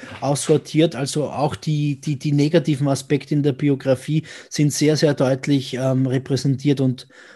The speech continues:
und auch, auch, auch nachweisbar. Und man wird wahrscheinlich auch mit dem einen oder anderen Mythos aufräumen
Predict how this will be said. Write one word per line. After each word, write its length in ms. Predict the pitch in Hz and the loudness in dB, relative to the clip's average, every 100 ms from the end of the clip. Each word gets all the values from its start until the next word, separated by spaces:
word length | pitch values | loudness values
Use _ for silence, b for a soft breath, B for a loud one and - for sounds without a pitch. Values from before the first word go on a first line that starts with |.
| B | B
und 200 | 143 131 | -2 2
auch, 280 | 131 127 - | 2 0 -4
auch, 360 | - 127 - | -6 -6 -6
auch 240 | - 131 - | -8 -6 -2
nachweisbar. 760 | 120 143 127 123 - 127 127 B B 180 | -2 -2 -4 -4 -2 0 0 B B -4
Und 80 | 143 | 2
man 140 | 139 131 | 4 4
wird 120 | 156 | 2
wahrscheinlich 380 | 143 143 147 143 | 2 2 2 2
auch 80 | |
mit 180 | 139 135 | 2 2
dem 140 | 147 147 | 0 0
einen 300 | 135 160 156 | 2 4 4
oder 180 | - | 2
anderen 340 | 127 143 143 143 | 0 2 4 6
Mythos 400 | 160 190 147 - | 6 6 2 4
aufräumen 760 | 131 135 139 139 139 147 131 | -2 0 0 0 2 2 0